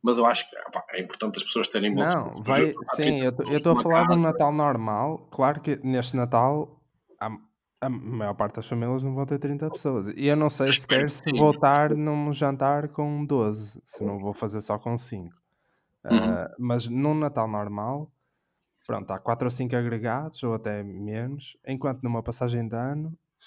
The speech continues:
Speaker 2: pá, vais sair com trinta amigos, vais para um bar, há, tipo, é só pessoas diferentes, portanto, ah,
Speaker 1: Exato, sim.
Speaker 2: ah, também por aí o, a tua rede, ah, sei lá,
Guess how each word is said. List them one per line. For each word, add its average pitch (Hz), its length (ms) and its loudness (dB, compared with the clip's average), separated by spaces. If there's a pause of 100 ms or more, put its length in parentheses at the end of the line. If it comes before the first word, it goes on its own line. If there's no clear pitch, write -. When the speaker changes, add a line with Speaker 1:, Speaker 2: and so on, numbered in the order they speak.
(220)
Speaker 2:
pá, 104 160 -6
vais 107 240 -4
sair 113 240 -8
com 120 140 -6
trinta 120 300 -6
amigos, 139 840 -6 (500)
vais 107 300 -8
para 117 120 -6
um 117 100 -4
bar, 131 440 -6 (240)
há, 107 300 -6
tipo, - 240 -14 (180)
é 120 140 -6
só 123 160 -4
pessoas 123 280 -2
diferentes, 127 540 -4
portanto, - 380 -14 (120)
ah, 107 340 -6
Speaker 1:
Exato, 147 340 0
sim. 139 240 -4 (240)
Speaker 2:
ah, 80 200 -12
também 120 260 -4
por 120 140 -2
aí 123 380 -2
o, 131 100 -6 (220)
a 127 100 -10
tua 120 260 -6
rede, 117 440 -4 (1040)
ah, 107 520 -10 (180)
sei - 180 -14
lá, 78 240 -10